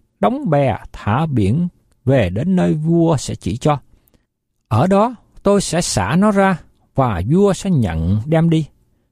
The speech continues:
Còn vua sẽ làm cho thỏa ý tôi mà cấp lương thực cho nhà tôi." Vậy Hiram cấp cho Salomon gỗ bá hương, gỗ tòng, bao nhiêu tùy người muốn. Thưa các bạn,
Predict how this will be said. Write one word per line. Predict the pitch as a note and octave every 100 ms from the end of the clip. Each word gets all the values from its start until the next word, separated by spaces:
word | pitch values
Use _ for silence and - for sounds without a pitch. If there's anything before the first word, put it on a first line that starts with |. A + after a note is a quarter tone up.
| _
Còn | - C3+
vua | A#2+ F#3 G#3 - _ _ _
sẽ | - F3+
làm | F3 A#2+
cho | C#3 F#3
thỏa | - F#2+ F#2+ D3
ý | G3+ A3+
tôi | - F#3 F#3 E3 -
mà | A#2 F#2
cấp | - - -
lương | G3 G3
thực | E3+ F#2 _
cho | -
nhà | F3 A#2+ -
tôi." | C3+ C3+ - _ _ _ _ _ _ -
Vậy | G#2+ E2+ -
Hiram | - F#3 F3+ F#3 F3+ E3+ -
cấp | B3 _ _
cho | F3+ F3+
Salomon | D#3+ G3+ G3 F#3+ F#3+ G3 D#3+
gỗ | G2 C#3
bá | G3+ F#3+
hương, | G3+ G#3 G3+ F3
gỗ | G2+ C#3+
tòng, | C#3+ G2+ - _ _
bao | A#2 B2+ D#3 E3 E3
nhiêu | E3 E3+ E3+ -
tùy | C3+ G#2 F2+
người | G#2 G2
muốn. | F2 G#2 - _ _ _ _ _ _ _ _ _ _ _ _ _ _ _ _ -
Thưa | A3
các | A3 B3+ -
bạn, | A#2 F#2